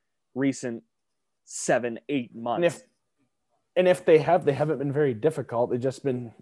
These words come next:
Speaker 2: easy point blank shots. There's been nothing where you have to
Speaker 1: Yeah.
Speaker 2: look in and out of
Speaker 1: Yeah, like,
Speaker 2: traffic. <laughs> Guys
Speaker 1: training
Speaker 2: coming in
Speaker 1: side
Speaker 2: on.
Speaker 1: to side. Like, you just have one guy shooting
Speaker 2: Yeah.
Speaker 1: and you know forward in front of
Speaker 2: Reactional
Speaker 1: you. Like,
Speaker 2: saves.
Speaker 1: yeah. Exactly.
Speaker 2: Those second and third chances, yeah. And, I mean, right now, that favors Brett Brochu so much 'cause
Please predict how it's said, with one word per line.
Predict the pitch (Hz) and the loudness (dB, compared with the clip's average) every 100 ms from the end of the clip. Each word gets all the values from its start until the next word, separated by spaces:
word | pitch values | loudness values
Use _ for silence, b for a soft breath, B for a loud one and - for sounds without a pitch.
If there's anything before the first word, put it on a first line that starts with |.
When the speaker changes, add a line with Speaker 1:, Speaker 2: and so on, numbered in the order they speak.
| - | -10
Speaker 2:
easy | 135 127 139 | -6 -4 -6
point | - 131 135 104 | -4 -2 0 2
blank | 127 123 | 0 0
shots. | - 143 139 135 127 | -2 4 6 4 -2
There's | 110 | -6
been | 123 | -4
nothing | 127 127 | -4 -4
where | 127 | -6
you | |
have | 135 | -2
to | - | 4
Speaker 1:
Yeah. | 170 | 6
Speaker 2:
look | - | 4
in | 131 | 0
and | 127 | 0
out | 123 | 0
of | - | 0
Speaker 1:
Yeah, | 147 123 101 | 2 4 2
like, | 95 - | 0 -6
Speaker 2:
traffic. | - | -6
<laughs> | |
Guys | 139 | -2
Speaker 1:
training | 131 131 139 | 0 2 0
Speaker 2:
coming | 139 123 | 0 2
in | |
Speaker 1:
side | 120 123 | 2 2
Speaker 2:
on. | |
Speaker 1:
to | 123 | -2
side. | - 110 104 113 117 107 | -4 0 2 2 0 0
Like, | 113 110 | -4 -6
you | |
just | 123 123 | -8 -6
have | 113 | -4
one | 98 120 120 | -2 -2 0
guy | 117 | -2
shooting | 110 135 143 | -2 2 4
Speaker 2:
Yeah. | 131 113 | 6 4
Speaker 1:
and | 113 | 0
you | |
know | 110 117 117 | -4 -2 -2
forward | 110 - - 160 | -4 -4 4 8
in | |
front | 160 156 | 8 8
of | 156 | 4
Speaker 2:
Reactional | 160 | 0
Speaker 1:
you. | 143 | 0
Like, | |
Speaker 2:
saves. | 127 143 139 131 | 4 6 6 6
Speaker 1:
yeah. | 175 104 - _ _ _ _ - | 2 0 -4 _ _ _ _ -12
Exactly. | 123 127 131 - 82 - - | -6 -4 -6 -8 -18 -16 2
Speaker 2:
Those | 151 151 | 4 4
second | - 151 165 143 | 4 2 2 -4
and | 117 | 0
third | 143 139 | 2 2
chances, | 135 131 123 - 117 123 | 2 -4 -4 -4 -6 0
yeah. | 131 123 120 | 4 6 4
And, | 135 | 4
I | 147 | 2
mean, | 147 | 0
right | 156 147 | 0 0
now, | 143 139 135 | 0 2 4
that | 135 143 | 2 2
favors | 147 143 131 | 0 2 0
Brett | 135 135 | 0 0
Brochu | 135 120 - 127 | 0 -2 -4 -6
so | - 151 127 | -2 0 2
much | 120 123 | 0 -2
'cause | 160 147 | -2 -4